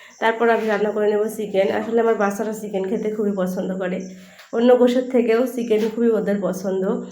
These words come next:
খিচুড়ি খেতে আমি আর আমার হাজব্যান্ড অনেক পছন্দ করি, তাই খিচুড়ি রান্না করে নিয়েছিলাম। আমি ভিডিওতে খিচুড়িটা নিয়ে নিই, অফ ক্যামেরায় খিচুড়ি রান্না করে নিয়েছি। খিচুড়ি খেয়ে আমরা দুজন খেতে পছন্দ করি, তাই আমাদের জন্য খিচুড়ি রান্না করলাম। আর আমার বাচ্চারা খেতে পছন্দ করে সাদা পোলাও।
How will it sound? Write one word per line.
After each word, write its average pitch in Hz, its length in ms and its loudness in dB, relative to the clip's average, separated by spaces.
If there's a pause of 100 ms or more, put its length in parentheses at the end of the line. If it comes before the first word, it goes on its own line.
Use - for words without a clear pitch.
(600)
খিচুড়ি 262 320 2
খেতে 262 220 2
আমি 233 320 4
আর 226 80 4
আমার 220 180 2
হাজব্যান্ড 214 400 0
অনেক 208 240 0
পছন্দ 196 360 -4
করি, 190 220 -6
তাই 202 160 -4
খিচুড়ি 208 340 -4
রান্না 185 260 0
করে 190 200 -4
নিয়েছিলাম। 185 520 -2
আমি 226 140 -4
ভিডিওতে 208 380 0
খিচুড়িটা 202 420 -4
নিয়ে 190 220 -8
নিই, 214 260 -6 (100)
অফ 202 200 -4
ক্যামেরায় 196 380 -2 (460)
খিচুড়ি 233 240 2
রান্না 196 260 2
করে 202 200 -4
নিয়েছি। 196 440 -4
খিচুড়ি 233 280 -4
খেয়ে 202 200 -4
আমরা 190 360 -2
দুজন 190 420 -4
খেতে 208 280 -6
পছন্দ 208 340 -4
করি, 214 260 0 (140)
তাই 208 120 -2
আমাদের 202 260 0
জন্য 214 220 -2
খিচুড়ি 220 300 0
রান্না 196 240 0
করলাম। 190 460 -4 (480)
আর 214 120 0
আমার 233 160 6
বাচ্চারা 214 420 0
খেতে 233 240 0
পছন্দ 214 400 0
করে 208 180 2
সাদা 202 280 -4
পোলাও। 196 420 -2